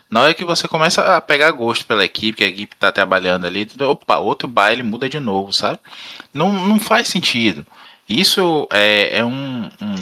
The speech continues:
tiro no pé terrível. Acho mu-, a, a, agora preciso falar, pontos positivos. Esses conceitos iniciais, como o Joel falou aí, a,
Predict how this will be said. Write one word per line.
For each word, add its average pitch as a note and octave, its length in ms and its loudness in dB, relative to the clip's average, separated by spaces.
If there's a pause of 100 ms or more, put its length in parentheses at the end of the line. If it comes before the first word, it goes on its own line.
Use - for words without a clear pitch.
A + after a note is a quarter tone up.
tiro C3+ 200 2
no A#2+ 120 0
pé B2+ 460 4
terrível. C3 520 2
Acho D3 300 0
mu-, D3 180 0
a, A#2 60 4
a, A2+ 460 4
agora A2+ 320 0
preciso - 240 -4
falar, C#3+ 240 4
pontos - 300 -6
positivos. E3 600 -6 (460)
Esses - 240 0
conceitos C#3 500 2
iniciais, G#2+ 720 2
como F#2+ 240 -6
o F#2 40 -6
Joel F2+ 280 0
falou E2 360 -6
aí, F2+ 560 -4
a, D#2+ 520 -2